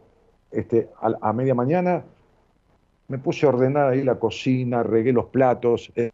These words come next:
regué la, regué las plantas, eh, lavé unos platos, un par de platitos que había, que anoche tomamos helado. Este, eh, ¿qué más? Hice la cama, prendí un par de saumerios. El año cuatro es un año que te, te empuja a, a, a ordenar,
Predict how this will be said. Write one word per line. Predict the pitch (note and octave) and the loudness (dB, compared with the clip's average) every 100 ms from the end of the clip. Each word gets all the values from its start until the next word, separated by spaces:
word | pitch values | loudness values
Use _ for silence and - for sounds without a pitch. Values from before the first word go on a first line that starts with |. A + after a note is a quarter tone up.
| - | -10
regué | A#2+ C3 D3 D#3 | -4 2 4 4
la, | C3+ | 2
regué | G#2 B2 C3 | -2 -6 -2
las | D3 A2 | -2 -2
plantas, | D3+ C#3+ C#3+ C3 C3 A#2+ _ _ _ - | -2 -2 -4 -6 -4 -6 _ _ _ -18
eh, | C3 | -8
lavé | C3+ C3 D3+ | -4 0 0
unos | C3+ | -2
platos, | C3 D3 C3+ B2 - - | -2 -2 0 -2 -2 -14
un | E3 | -4
par | C#3+ | -2
de | A#2+ | 0
platitos | F#2+ F#2+ A2+ G#2+ | -2 -4 -4 -4
que | G#2+ | -2
había, | B2 G#2+ | -2 -4
que | - G#2+ | -6 -8
anoche | A#2 | -8
tomamos | G#2 G#2 C3 A#2 | -6 -6 -6 -2
helado. | A#2+ B2+ A#2+ - _ _ _ - | 0 2 0 -6 _ _ _ -8
Este, | G2 - A2+ G#2+ G2+ E2+ - _ _ _ | -8 -2 0 2 0 -4 -16 _ _ _
eh, | - F#2+ - | -14 -14 -6
¿qué | B2 | -4
más? | G#2+ E2+ - _ - | -2 -4 -10 _ -2
Hice | E3 - | 0 4
la | A#2+ G2+ | 4 4
cama, | D#3 D#3 C#3+ B2+ B2 A2 - _ - | 4 2 2 0 -2 -4 -10 _ -6
prendí | C3+ C#3+ | -4 -2
un | E3 B2+ | -2 0
par | C#3+ | -2
de | B2+ | -4
saumerios. | A2 G#2+ A2+ D3+ C#3 B2 - - - | -6 -8 -4 -4 -4 -6 -12 -14 -2
El | E3 | 0
año | A#3 G#3 | 0 -2
cuatro | - A3 A3+ G#3 F#3+ | 0 0 2 0 0
es | D#3+ D3+ | -2 -6
un | D#3+ | -6
año | F#3+ F#3 D#3 | -4 -4 -4
que | D3 | -4
te, | C#3+ C#3 - _ _ _ | -4 -6 -12 _ _ _
te | E3+ | -2
empuja | E3+ E3 A#3 G3+ F3+ | 0 -2 -4 0 -2
a, | - C#3 - | -2 -8 -8
a, | G#2 _ _ | -10 _ _
a | C#3+ | -2
ordenar, | C#3+ C3+ D3 F3+ G3+ F#3 F3+ E3 | 0 0 -2 -2 0 2 2 -2